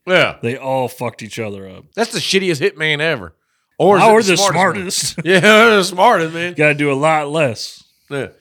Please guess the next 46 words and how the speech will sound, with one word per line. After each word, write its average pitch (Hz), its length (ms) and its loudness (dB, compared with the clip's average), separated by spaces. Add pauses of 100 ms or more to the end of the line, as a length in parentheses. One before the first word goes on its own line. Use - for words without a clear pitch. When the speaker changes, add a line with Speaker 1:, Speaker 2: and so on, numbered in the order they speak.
(160)
Speaker 1:
Well, 294 560 2 (260)
dude, 147 200 2
Speaker 2:
Because 170 220 2
as 165 160 2
Speaker 1:
you 170 40 -4
Speaker 2:
we 175 200 0
know, 156 320 0
he's 151 240 -4
just 139 240 -6
standing 143 400 -2
outside 139 480 0
that 131 160 -2
fucking 131 340 -8
building 117 540 -4 (280)
waiting 131 260 -2
to 127 60 -6
blow 127 300 -6
a - 40 -4
hole 139 280 -4
in 117 100 -8
the 110 60 -8
wall. 113 520 -4
<laughs> - 40 -8
Speaker 1:
I 147 60 0
mean, 202 180 0
I 240 120 0
thought 208 200 2
it 180 60 -2
was 156 120 -6
funny, 151 460 -2 (320)
like, 135 160 -4
after 160 220 0
they 151 140 -2
did 147 240 -6
that 139 260 -2 (420)
drug 143 400 0 (460)
switch - 420 -2
off, 123 320 0
and 135 140 -12
then 139 80 -4
he 180 120 -4
just 143 220 -6
left, 147 480 0 (340)
and - 100 -14
they're 214 120 -4
like, 508 180 -4